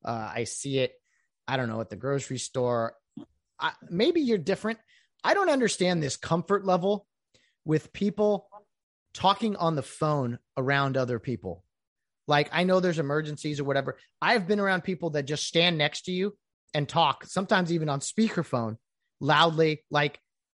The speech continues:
their issue, their, they, they have no concept of just privacy and maybe, uh, just not talking on the phone while you're around other people. Do you see this out in public life at all?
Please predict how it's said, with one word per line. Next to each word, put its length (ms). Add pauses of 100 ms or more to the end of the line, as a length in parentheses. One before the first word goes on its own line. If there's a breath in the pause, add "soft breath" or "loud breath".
(120)
their 480
issue, 440
their, 300 (100)
they, 240
they 140
have 120
no 360
concept 640
of 100
just 320 (300)
privacy 640
and 160
maybe, 500 (720)
uh, 420 (220)
just 380
not 260 (840)
talking 380
on 140
the 40
phone 440
while 200
you're 220 (120)
around 300
other 200
people. 320
Do 80
you 100
see 240
this 220
out 180
in 180 (120)
public 240
life 220
at 60
all? 220